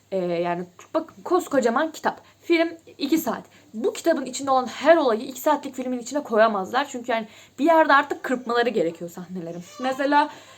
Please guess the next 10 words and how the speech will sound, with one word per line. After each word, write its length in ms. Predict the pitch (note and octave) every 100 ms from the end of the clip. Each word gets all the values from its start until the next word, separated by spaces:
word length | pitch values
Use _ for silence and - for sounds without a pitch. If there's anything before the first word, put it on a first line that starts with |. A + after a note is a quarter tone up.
| -
büyük 260 | A3 E4 F#4+
şeyler 360 | F4 F#4 F#4 F4
tabii 160 | F4
ki 60 | A3
de 120 | -
konulur. 340 | G3+ F3 F3+
Mesela 460 | A3+ D4 G#3 C4 B3
burada, 260 | D4 A3+ -
mesela, 340 | F#3+ F#3 F3+
mesela. 280 | F3+ F#3+ F3+